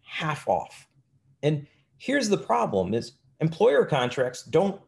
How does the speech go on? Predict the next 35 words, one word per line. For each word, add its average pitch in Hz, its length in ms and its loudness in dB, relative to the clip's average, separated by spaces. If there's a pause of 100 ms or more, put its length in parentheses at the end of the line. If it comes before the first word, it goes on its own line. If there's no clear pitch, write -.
(100)
have 107 640 -2
a 127 140 0
fifty 143 440 -2
percent 123 500 0
<laughs> 156 60 2
discount 127 500 -2
over 120 220 0
this 104 220 0
period 110 340 0
of 151 120 -2
time. 120 420 0 (260)
They're 160 160 6
lucky 170 380 2
if 160 120 0
they're 139 120 -2
picking 143 340 0
up 131 160 0
one 120 240 2
or 123 100 2
two 117 220 -4
percent 95 560 -4
contractually. - 920 -6 (500)
And 165 100 2
so 175 440 4
when 165 260 2
you 180 160 2
use 220 840 0
a 160 160 2
pricing 160 540 0
source 127 360 -2
that 104 120 -6
you 101 100 -8
can't 139 320 -4
change, - 600 -6
it's - 260 -18